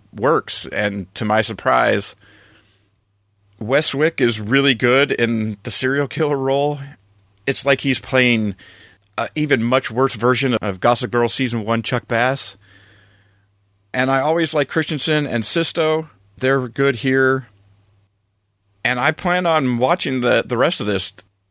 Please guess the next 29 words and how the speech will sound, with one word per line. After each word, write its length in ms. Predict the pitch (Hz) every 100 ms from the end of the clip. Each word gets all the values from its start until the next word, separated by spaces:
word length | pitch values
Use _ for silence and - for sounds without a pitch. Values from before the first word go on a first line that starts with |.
| _ _ _ _ _
The 60 | 120
storyline 580 | - 139 147 139 147 143
and 120 | 120
the, 80 | 104 _ _ _ _ _
the 80 | -
time 320 | - 131 143
frame 340 | 135 135 143 139
and 100 | 107
how 220 | 120 127
it's, 340 | 120 - - - - - - - - _
how 180 | 131 135
everything 380 | 139 131 143
is 140 | 131 110
working 300 | 127 123 127
together 460 | - 117 117 131
just 260 | 131 123 -
sort 180 | 131 127
of 100 | 110
hooked 260 | 139 139
me 340 | 120 123 120 117 - -
way 220 | 107 135
more 240 | 127 127
than 160 | 120 117
I 80 | 123
thought 240 | 131 139
it 40 |
was 180 | 107 98
going 260 | 98 101 101
to. 340 | 117 107 110